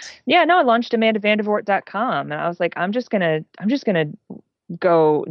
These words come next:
deep into this and, and see what, what I can do." So it's just my personal blog. And I was just blogging about, I did see, I mean, I think I did have the foresight at that time to say, "Okay, hang on a minute. Social media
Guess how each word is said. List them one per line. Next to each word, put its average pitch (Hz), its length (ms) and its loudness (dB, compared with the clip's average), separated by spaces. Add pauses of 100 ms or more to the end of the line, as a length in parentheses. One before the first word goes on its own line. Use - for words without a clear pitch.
deep 175 260 -2
into 175 220 0
this 233 280 0
and, 151 280 -4
and 151 180 -4
see 180 280 0
what, 165 300 0 (240)
what 170 180 2
I 160 100 0
can 156 140 -6
do." 175 220 2
So 170 140 -4
it's 170 80 -4
just 196 160 -4
my 202 100 0
personal 180 400 -2
blog. 151 400 -2
And 156 100 0
I 156 80 2
was 156 160 0
just 202 300 -4
blogging 180 420 0
about, 151 380 -2 (800)
I 233 120 4
did 208 380 0
see, 170 540 0
I 180 80 0
mean, 196 120 2
I 220 140 2
think 285 180 -6
I 269 80 4
did 190 240 0
have 165 260 -2
the 156 60 -4
foresight 165 520 -4
at 175 80 -6
that 175 160 -2
time 180 280 -2
to 175 60 -2
say, 151 440 -2 (120)
"Okay, 165 260 -4
hang 156 180 -2
on 143 100 0
a 143 40 -6
minute. 143 240 -6
Social 185 340 -2
media 151 680 0